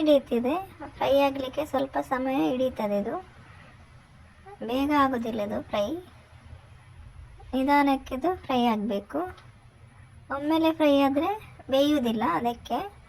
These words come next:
ಮೀಡಿಯಂ ಫ್ಲೇಮಲ್ಲಿ ಇಟ್ಟು ಇದನ್ನು ಚೆನ್ನಾಗಿ ಫ್ರೈ ಮಾಡ್ಕೋಬೇಕು. ಕ್ರಿಸ್ಪಿಯಾಗಿರುವಂಥ ಒಂದು ಕೊಳಲಪ್ಪ ಇದು, ಚೆನ್ನಾಗಿ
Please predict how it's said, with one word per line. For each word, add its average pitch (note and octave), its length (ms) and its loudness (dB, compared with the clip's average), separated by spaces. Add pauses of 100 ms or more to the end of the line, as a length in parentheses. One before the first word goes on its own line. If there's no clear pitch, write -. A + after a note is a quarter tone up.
(420)
ಮೀಡಿಯಂ D#4+ 340 2
ಫ್ಲೇಮಲ್ಲಿ D4 420 4
ಇಟ್ಟು E4 240 -6
ಇದನ್ನು C#4+ 300 4
ಚೆನ್ನಾಗಿ C4 340 2 (120)
ಫ್ರೈ D#4 100 4 (100)
ಮಾಡ್ಕೋಬೇಕು. G3+ 680 0 (1500)
ಕ್ರಿಸ್ಪಿಯಾಗಿರುವಂಥ D4 1000 0 (120)
ಒಂದು C4+ 160 0 (100)
ಕೊಳಲಪ್ಪ B3+ 520 -2
ಇದು, A3+ 120 -2 (100)
ಚೆನ್ನಾಗಿ C#4 400 0